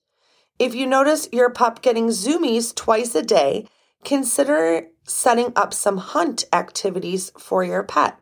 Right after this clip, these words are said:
This can be done inside your home or out in the yard.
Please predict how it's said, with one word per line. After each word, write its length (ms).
This 200
can 140
be 140
done 280
inside 520
your 160
home 400
or 280
out 200
in 80
the 80
yard. 420